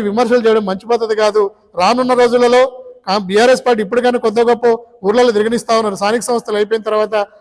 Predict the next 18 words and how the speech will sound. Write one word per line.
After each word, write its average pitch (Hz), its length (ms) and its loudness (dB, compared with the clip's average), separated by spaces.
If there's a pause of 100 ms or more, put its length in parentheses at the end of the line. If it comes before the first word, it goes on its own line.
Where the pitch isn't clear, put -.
(160)
అది 175 180 -2
కూడా 269 180 4
మీరు 247 160 4
ఊర్లలో 240 320 4
తిరగడానికి 240 420 2
కూడా 233 120 4 (100)
ఏముండదు. 226 380 0 (360)
రానున్న 240 400 0
స్థానిక 214 320 -2
సంస్థల 220 320 -4
ఎన్నికల్లో 247 340 2 (100)
కూడా 220 140 2 (420)
కా-, 185 140 -2
వాళ్ళు 214 220 0
పెట్టింది 254 360 -2
దేనికంటే 247 440 2
ప్రెస్ 220 200 -4
మీట్ 254 180 0